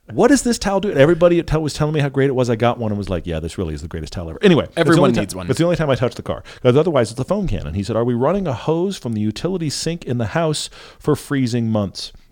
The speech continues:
Speaker 1: Essentially, Ted, yes. I actually have a water spigot in my, inside my garage,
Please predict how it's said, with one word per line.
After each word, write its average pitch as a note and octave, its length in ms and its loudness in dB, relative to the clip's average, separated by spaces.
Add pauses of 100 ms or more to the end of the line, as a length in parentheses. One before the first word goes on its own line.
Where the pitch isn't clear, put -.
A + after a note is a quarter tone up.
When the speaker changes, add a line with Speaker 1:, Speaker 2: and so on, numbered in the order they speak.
(160)
Speaker 1:
Essentially, B2+ 440 0 (180)
Ted, G#2 200 -2
yes. - 400 -8 (520)
I A2+ 160 -2
actually A2+ 340 -4
have G#2+ 580 0
a F#2 360 -4 (240)
water B2+ 260 2
spigot - 460 -6
in C#3+ 240 0
my, A2 260 -4
inside D3 580 -2
my A#2 140 -2
garage, G2+ 440 -2